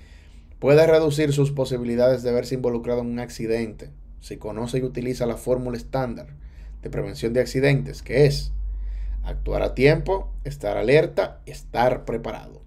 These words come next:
Todas son res-, las respuestas son correctas. La fórmula de un signo de rendimiento es un triángulo.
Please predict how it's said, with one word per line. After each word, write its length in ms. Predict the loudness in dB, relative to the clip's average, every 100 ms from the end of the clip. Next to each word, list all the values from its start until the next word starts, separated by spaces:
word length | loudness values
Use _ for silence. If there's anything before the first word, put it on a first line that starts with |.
| 0
Todas 280 | 4 4 2
son 100 | -4
res-, 300 | -8 -14 -10
las 160 | -4 -4
respuestas 420 | -4 -4 -4 -4
son 180 | -6 -8
correctas. 600 | -10 -12 -14 -16 -20 -20 -20 -20 -20 -20 -20 -20 -20 -20 -20 -20 -20 -20 -2
La 140 | 0
fórmula 480 | 2 4 4 6 4
de 100 | 4
un 120 | 2
signo 520 | 0 0 0 2 4 4
de 140 | 4
rendimiento 880 | 0 0 -2 -2 0 0 0 4 4
es 240 | 4 -2
un 300 | -4 -4 -6
triángulo. 840 | -4 0 0 0 -2 -2 -4 -8